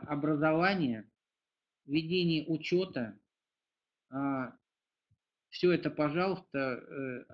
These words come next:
оформляйте, потому что это главное. Далее, правильно, э, составляйте прайс, э,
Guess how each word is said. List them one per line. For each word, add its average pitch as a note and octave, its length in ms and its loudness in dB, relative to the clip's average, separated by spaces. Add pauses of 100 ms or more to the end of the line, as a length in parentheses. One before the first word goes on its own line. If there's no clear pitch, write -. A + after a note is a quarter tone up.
(120)
оформляйте, E3 640 0
потому C#3+ 320 -2
что D#3 160 -4
это D3+ 180 -4
главное. B2 540 0 (280)
Далее, C#3+ 340 4 (120)
правильно, C#3+ 680 4 (280)
э, C#3 180 -4
составляйте D#3 840 0
прайс, G3 640 0 (640)
э, C#3 160 -2